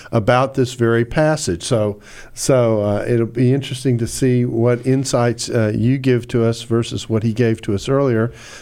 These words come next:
So I'm gonna ask you to help us with the creation mandate in Genesis one. What's going on? What's God saying about the task that he gives human beings,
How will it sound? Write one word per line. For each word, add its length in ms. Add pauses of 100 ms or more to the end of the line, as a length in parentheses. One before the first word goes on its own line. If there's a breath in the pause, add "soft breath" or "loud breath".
So 180
I'm 80
gonna 180
ask 400
you 160
to 180 (120)
help 300
us 160
with 160
the 80
creation 560
mandate 420
in 80
Genesis 500
one. 320
What's 240
going 280
on? 380 (360 loud breath)
What's 240
God 320
saying 500
about 320
the 100
task 640
that 100
he 140
gives 380
human 420
beings, 600